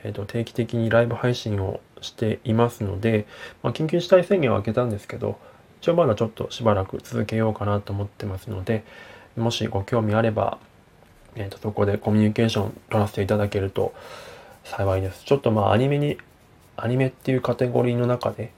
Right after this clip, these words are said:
えー、まあ、アニメ業界にいる人は多分今のところまだスタンドエフエムにはいないそうな雰囲気なので、まあ、そういったところで、そういった人間がですね、アニメ業界の人間がスタンドエフエムの人たちにどういった貢献ができるかっていうのをちょっと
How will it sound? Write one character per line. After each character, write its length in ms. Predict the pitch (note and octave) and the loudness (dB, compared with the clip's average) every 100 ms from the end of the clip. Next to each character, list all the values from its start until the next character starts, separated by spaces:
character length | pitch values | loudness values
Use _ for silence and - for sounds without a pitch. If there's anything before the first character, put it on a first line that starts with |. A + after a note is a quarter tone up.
| - | -14
え 220 | - A2 G#2+ | -6 -2 2
ー、 20 | |
ま 100 | G#2+ | 2
あ、 40 | |
ア 20 | |
ニ 100 | A2 | 4
メ 100 | C#3 | 4
業 200 | D3 F3+ | 4 4
界 180 | G3+ A2 | 6 4
に 80 | G#2+ | 4
い 40 | |
る 80 | G#2+ | 2
人 140 | G#2 A2+ | 2 -2
は 60 | |
多 80 | - | 2
分 60 | B2+ | 2
今 120 | C#3+ | 2
の 60 | D#3+ | 2
と 100 | D#3+ | 2
こ 120 | D#3+ | 4
ろ 60 | |
ま 60 | D3+ | 4
だ 60 | G#2+ | 4
ス 80 | |
タ 100 | - | 0
ン 60 | A2+ | 0
ド 80 | A#2+ | 0
エ 20 | |
フ 120 | A#2 G#2+ | -2 -2
エ 20 | |
ム 80 | G2 | -2
に 140 | G2 | -2
は 200 | F#2 F#2+ | -2 -2
い 80 | G#2 | 0
な 280 | G#2+ A2+ A#2 | 2 2 2
い 240 | A#2 A2+ - - | -2 -4 -10 -10
そ 220 | - C3 | 2 2
う 20 | |
な 100 | A#2+ | 4
雰 180 | A2+ C3 | 0 0
囲 80 | B2 | 0
気 200 | A#2 G#2+ - | 0 -4 -6
な 60 | |
の 160 | G2+ G2+ | -6 0
で、 320 | A2 G#2+ G#2+ - - - - - - - | 2 4 2 -4 -18 -16 -16 -16 -18 -2
ま 80 | - | 0
あ、 20 | |
そ 60 | C#3+ | 2
う 40 | E3+ | 2
い 20 | |
っ 20 | |
た 100 | E3 | 2
と 140 | D#3+ D#3+ | 2 4
こ 120 | D#3+ | 6
ろ 120 | D#3+ | 6
で、 280 | C3+ G#2+ - - _ - | 6 4 0 -12 _ -12
そ 100 | - | -6
う 20 | |
い 20 | |
っ 40 | C#3+ | 0
た 100 | C#3 | 2
人 180 | C3+ | 4
間 160 | C3+ C3 | 6 4
が 120 | C3+ | 4
で 80 | G#2+ | 2
す 100 | G2 | 0
ね、 180 | G#2+ A2 | -4 -4
ア 40 | A#2 | -4
ニ 100 | A2+ | 0
メ 100 | A#2 | 2
業 140 | B2+ | 2
界 140 | A#2 | 2
の 40 | G2+ | 0
人 140 | G2+ | 2
間 180 | G2 G2 | 0 0
が 240 | G2 G#2 - | 0 -2 -4
ス 80 | - | 0
タ 100 | A2+ | 0
ン 60 | |
ド 80 | A2+ | 2
エ 40 | |
フ 60 | A#2 | 0
エ 20 | |
ム 120 | G#2+ | 0
の 80 | F#2+ | -2
人 160 | F#2 - | -4 -6
た 120 | G2 | -8
ち 140 | - | -6
に 160 | G#2+ G2 C#3 | -8 -8 -4
ど 100 | A2+ | -2
う 40 | |
い 40 | G#2 | -2
っ 20 | |
た 160 | - | -2
貢 200 | G#2 A2+ | -4 -2
献 160 | G#2+ A2 | 0 0
が 100 | G#2+ | 0
で 140 | A2 | -2
き 120 | G#2+ B2 | 0 0
る 100 | A2 | 2
か 140 | G2+ | 0
っ 40 | |
て 120 | F2+ G2+ | -2 -6
い 20 | |
う 40 | |
の 60 | G2+ | -6
を 20 | |
ち 80 | G2 | -6
ょ 40 | |
っ 40 | G2+ | -8
と 200 | - F#2+ | -4 -6